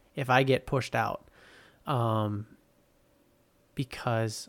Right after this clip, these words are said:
alls it takes is for a few bad weeks.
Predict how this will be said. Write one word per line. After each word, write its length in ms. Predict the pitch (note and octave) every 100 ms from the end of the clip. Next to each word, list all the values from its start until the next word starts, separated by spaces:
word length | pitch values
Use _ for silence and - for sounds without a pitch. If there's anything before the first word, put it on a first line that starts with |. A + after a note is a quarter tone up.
| -
alls 220 | C3 C#3+
it 120 | -
takes 360 | - B2+ D3 -
is 120 | B2
for 320 | - A2+ A2+ - _ _ _ _ _ _ _ _
a 60 | C#3+
few 280 | - C3+ C3+
bad 360 | B2 A2 A#2+
weeks. 540 | A#2+ A2 C3 - -